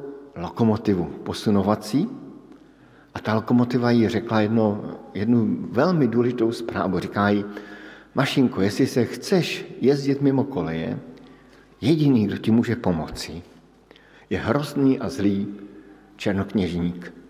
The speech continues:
Zababa.“ Ta mašinka jenom, když uslyšela to slovo Zababa,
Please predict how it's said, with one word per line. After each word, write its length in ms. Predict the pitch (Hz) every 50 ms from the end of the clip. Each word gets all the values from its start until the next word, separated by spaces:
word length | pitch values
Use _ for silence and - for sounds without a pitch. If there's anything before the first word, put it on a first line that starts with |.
| - -
Zababa.“ 460 | - - - - - - - - - - - - - - - - - _ _ - - - - - - - - - - - - - - _ _ _ _ _ _ _ _ - - - - - -
Ta 120 | - - 127
mašinka 380 | 127 117 - 151 147 - 147
jenom, 200 | 151 165 185 185
když 220 | 165 160 180 160 175
uslyšela 520 | 202 190 - - 175 - - - 180 165 165
to 120 | - 170
slovo 460 | 160 - 165 160 170 160 143 120 - -
Zababa, 800 | 107 98 - 101 92 82 98 92 90 92 101 110 127 123 -